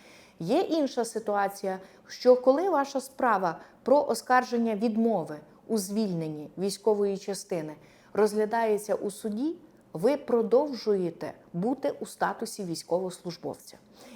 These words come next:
І поки ви продовжуєте бути у статусі військовослужбовця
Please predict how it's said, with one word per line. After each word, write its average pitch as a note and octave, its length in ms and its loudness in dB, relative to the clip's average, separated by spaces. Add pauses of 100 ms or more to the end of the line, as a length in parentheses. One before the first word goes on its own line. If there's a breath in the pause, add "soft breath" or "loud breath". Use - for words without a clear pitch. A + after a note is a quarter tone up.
(140 loud breath)
І C4+ 80 2
поки F4 300 0
ви A#3+ 140 4
продовжуєте A#3 720 2
бути G3+ 300 -4
у F3 100 -2
статусі F3 520 -8
військовослужбовця E3 1080 -8